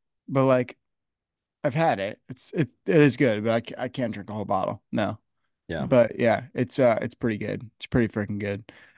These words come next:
Speaker 1: Um, I had this really funny moment, and if I told you this story already, um, tell me, but also I'm gonna tell it for the, for the listeners 'cause it's really funny. Um, yeah, so I was, uh, I was at a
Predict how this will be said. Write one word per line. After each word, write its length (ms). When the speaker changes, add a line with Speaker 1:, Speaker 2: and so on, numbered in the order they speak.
Speaker 1:
Um, 440
I 120
had 120
this 180
really 160
funny 240
moment, 460
and 180
if 120
I 100
told 300
you 60
this 180
story 320
already, 520
um, 480
tell 200
me, 160
but 140
also 300
I'm 120
gonna 140
tell 220
it 80
for 120
the, 260
for 80
the 80
listeners 480
'cause 140
it's 180
really 200
funny. 380
Um, 540
yeah, 160
so 180
I 200
was, 260
uh, 240
I 60
was 140
at 120
a 80